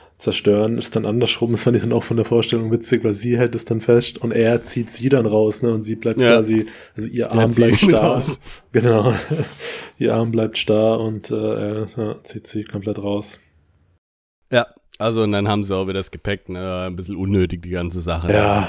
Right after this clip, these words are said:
Speaker 2: okay.
Speaker 1: Bisschen Survival-Action.
Speaker 2: Ja, war schon, also ist ja auch schon,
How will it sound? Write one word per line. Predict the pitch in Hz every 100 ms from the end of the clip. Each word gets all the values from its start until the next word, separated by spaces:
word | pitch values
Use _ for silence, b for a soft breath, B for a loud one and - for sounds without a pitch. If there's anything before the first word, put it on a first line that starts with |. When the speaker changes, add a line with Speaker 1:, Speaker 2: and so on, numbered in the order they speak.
| 78 78
Speaker 2:
okay. | - 85 - - - -
Speaker 1:
Bisschen | 101 - -
Survival-Action. | - 98 101 101 101 98 98 107 110 117 101 - 101 98 95 - 117
Speaker 2:
Ja, | 120 117 127 123
war | 113
schon, | - 113
also | 110 107
ist | 98
ja | 110
auch | 107
schon, | - 101 104 98 92